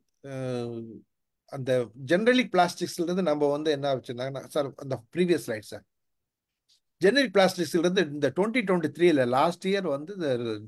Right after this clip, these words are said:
there are lot of research நடந்தது. சா-, சார் சொன்ன மாதிரி நிறைய பேர் operation பண்ணிட்டு இருந்தாங்க. operation பண்ணி human, அஹ், இந்த human surgery பண்ணதுக்கு அப்புறமேல் பார்த்தோம்னா,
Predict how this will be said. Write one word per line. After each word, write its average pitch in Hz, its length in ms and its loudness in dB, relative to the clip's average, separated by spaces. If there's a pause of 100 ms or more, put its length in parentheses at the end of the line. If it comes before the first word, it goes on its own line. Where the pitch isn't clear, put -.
(120)
there 127 120 2
are 127 100 2
lot 151 240 0
of 139 280 2
research 143 400 -2
நடந்தது. 110 420 -10 (680)
சா-, 120 140 -4
சார் 147 320 2
சொன்ன 143 200 -6
மாதிரி 143 240 2
நிறைய 135 240 2
பேர் 147 180 0
operation 139 560 0
பண்ணிட்டு 123 340 -8
இருந்தாங்க. 107 460 -4 (540)
operation 151 380 0
பண்ணி 151 220 -2
human, 160 340 -2
அஹ், 131 640 -2
இந்த 175 140 -8
human 139 720 -4
surgery 139 360 -2
பண்ணதுக்கு 127 300 -4
அப்புறமேல் 131 360 -4
பார்த்தோம்னா, 127 520 -4